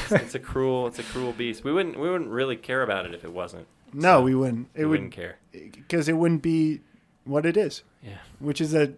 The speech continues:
Speaker 2: a kind of stupid thing to say, but I think it's also accurate. Like,
Speaker 1: Yeah.
Speaker 2: it has to be hard to be what it is, 'cause that's why it matters. So,
Speaker 1: All right.
Speaker 2: moving on. What are we doing next? I guess individually,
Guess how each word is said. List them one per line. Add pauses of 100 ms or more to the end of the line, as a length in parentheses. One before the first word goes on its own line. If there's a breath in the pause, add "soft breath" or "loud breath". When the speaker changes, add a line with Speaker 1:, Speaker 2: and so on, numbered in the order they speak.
(100)
Speaker 2:
a
kind
of
stupid
thing
to
say,
but
I
think
it's
also
accurate.
Like, (400)
Speaker 1:
Yeah.
Speaker 2:
it
has
to
be
hard
to
be
what
it
is, (380)
'cause
that's
why
it
matters. (840 loud breath)
So,
Speaker 1:
All
right.
Speaker 2:
moving
on. (420)
What
are
we
doing
next? (640)
I
guess
individually,